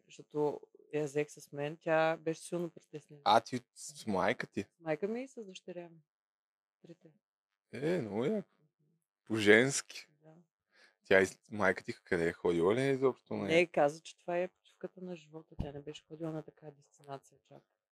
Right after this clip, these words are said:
Speaker 2: Е, много добра дъщеря си.
Speaker 1: Е, как бе?
Speaker 2: Браво.
Speaker 1: Да.
Speaker 2: Е, спечелила си добри карма точки.
Speaker 1: <laughs> Нон-стоп.
Speaker 2: Аз не.
Speaker 1: После ходихме
Speaker 2: Къде ходихте?
Speaker 1: а, Децата на море, това, дето си говорихме.
Speaker 2: Да.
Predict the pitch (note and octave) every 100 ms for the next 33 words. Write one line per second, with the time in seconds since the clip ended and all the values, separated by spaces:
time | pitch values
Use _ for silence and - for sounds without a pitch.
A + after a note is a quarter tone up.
0 | _ - G#2 G2+ F#2 G2 G#2+ G#2+ A2 A#2
1 | - A#2 A2+ A2+ - F3+ - F3+ E3 F3
2 | G3+ A2+ A2+ A#2 A#2+ A#2+ _ _ D#3 D#3+
3 | D#3+ C3+ B2+ C#3 C3+ - - A2 - A#2
4 | A#2+ B2 - A2 A2+ A2 A#2+ - A2+ A2+
5 | A2+ - A2 - E4+ C4 - - - -
6 | - F4 - - - - - _ _ _
7 | - G4+ - - - F3 F3+ F#3+ - F#3+
8 | F3 - G3 G3+ A#3+ F#3+ G#3 G3+ A3 -
9 | A3+ A3+ - _ _ _ _ _ _ _
10 | _ - - G2+ F#2+ G2 F#2+ - _ _
11 | _ F3+ F3+ E3 D#3 D#3 _ _ _ F3+
12 | F3+ E3+ - F#3 G#3 G3+ F#3+ G3 G3+ F#3+
13 | _ - E3+ E3+ - E3 F3 F#3+ - F#3+
14 | F3 F2+ F#2+ G2